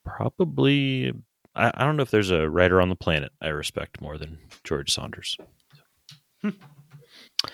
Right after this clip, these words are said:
Speaker 1: That made me very happy. Next thing is, I was gonna talk about TikTok.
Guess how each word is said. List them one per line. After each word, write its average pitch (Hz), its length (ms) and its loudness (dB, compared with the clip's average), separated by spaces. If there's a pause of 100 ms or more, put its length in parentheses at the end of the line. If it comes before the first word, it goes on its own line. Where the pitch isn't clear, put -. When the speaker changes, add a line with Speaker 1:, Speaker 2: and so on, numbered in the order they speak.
(400)
Speaker 1:
That 85 180 4
made 78 140 -4
me 78 140 -2
very 78 260 0
happy. - 320 -12 (120)
Next 135 260 2
thing 104 280 2
is, 95 520 4
I - 20 -6
was 101 80 -6
gonna 117 80 -4
talk 131 160 -2
about 104 180 -4
TikTok. - 500 0